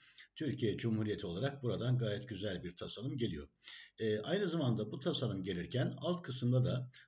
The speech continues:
bu tasarımın benzer şeklini, yani aynı kelimeleri içeren farklı şekilde yazılmış Türkiye Cumhuriyeti yazıları gelecektir. Göreceksiniz. E, isterseniz bu yazıyı değil de bunlardan birini kullanmak isterseniz onları kullan-, onların üzerine de tıklayabilirsiniz.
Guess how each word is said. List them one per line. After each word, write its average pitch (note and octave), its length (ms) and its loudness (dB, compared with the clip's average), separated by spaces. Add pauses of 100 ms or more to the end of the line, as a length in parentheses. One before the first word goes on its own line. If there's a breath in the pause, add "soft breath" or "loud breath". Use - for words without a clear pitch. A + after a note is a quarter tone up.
(140)
bu - 100 -8
tasarımın B2+ 600 0
benzer B2 400 4
şeklini, D2+ 560 -4
yani F#2+ 260 -2
aynı C#3 320 2
kelimeleri F#2 540 -2
içeren G2+ 460 -6 (260 loud breath)
farklı C3 380 0
şekilde G#2+ 400 -2
yazılmış G#2 560 -2
Türkiye D3 320 -2
Cumhuriyeti C3 420 2
yazıları F2+ 400 0
gelecektir. - 560 -12
Göreceksiniz. G#2+ 760 -2 (500 loud breath)
E, G#2 60 -4 (580)
isterseniz F3 880 0 (360 loud breath)
bu D#3 180 -2
yazıyı C#3 380 4
değil C3+ 240 2
de F2+ 140 -4
bunlardan C3 560 4
birini F#2+ 300 0
kullanmak F#2 560 -4
isterseniz B2+ 720 -4 (280 loud breath)
onları C#3+ 420 2
kullan-, F#2+ 280 -4
onların G2 480 2
üzerine F2+ 480 0
de D3+ 180 -2
tıklayabilirsiniz. A#2+ 840 0